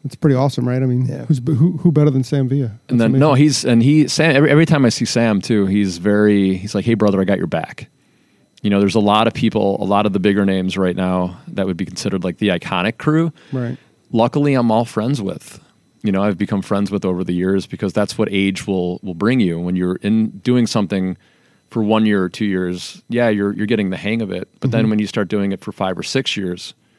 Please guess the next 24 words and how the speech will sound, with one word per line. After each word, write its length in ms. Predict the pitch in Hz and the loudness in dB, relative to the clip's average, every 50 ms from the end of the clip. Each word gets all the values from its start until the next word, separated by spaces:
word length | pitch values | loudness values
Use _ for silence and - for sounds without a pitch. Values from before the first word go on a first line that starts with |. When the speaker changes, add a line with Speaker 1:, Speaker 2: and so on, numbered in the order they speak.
| _ - - _ _ _ _ _ _ _ _ _ _ _ - | _ -20 -20 _ _ _ _ _ _ _ _ _ _ _ -6
Speaker 3:
nine 240 | - 104 101 101 101 | -4 -2 0 0 0
or 80 | 95 92 | -2 -4
ten 280 | - - 123 123 131 | -2 -2 0 2 2
years, 420 | 120 104 95 92 90 87 - - - | 2 2 0 -2 -6 -8 -12 -14 -10
you 80 | - 107 | -8 -8
know, 240 | 98 95 95 98 98 | -6 -6 -6 -8 -8
you 400 | 85 107 107 110 110 107 104 - | -6 -4 -2 -2 -2 -2 -4 -6
just 260 | - - 113 98 - | -8 -10 -10 -8 -4
meet 160 | 107 107 110 | -4 -2 0
a 40 | 117 | 0
lot 180 | 107 101 98 90 | 0 0 0 -2
of 80 | 87 | -2
people 320 | - 113 113 - 104 92 90 | -4 -6 -4 -2 -2 -2 -2
along 240 | 90 87 87 90 | -2 -2 -2 -4
the 100 | 87 87 | -4 -2
way. 240 | 90 98 107 110 101 | -2 0 0 0 0
And 80 | 95 95 | 0 0
if 140 | 98 - - | -2 -2 -4
you're 60 | 131 | -6
kind 280 | - - 131 135 147 143 | -2 -2 0 0 2 2
and 120 | 120 98 | 0 0
consistent 540 | - 113 95 - - 120 120 - - 107 95 | -2 -4 -6 -4 -2 -4 -4 -2 -4 -6 -4
and 100 | 87 87 | -4 -4
honest, 520 | 82 82 92 110 107 92 85 - - - | -2 0 0 0 0 0 -2 -4 -8 -14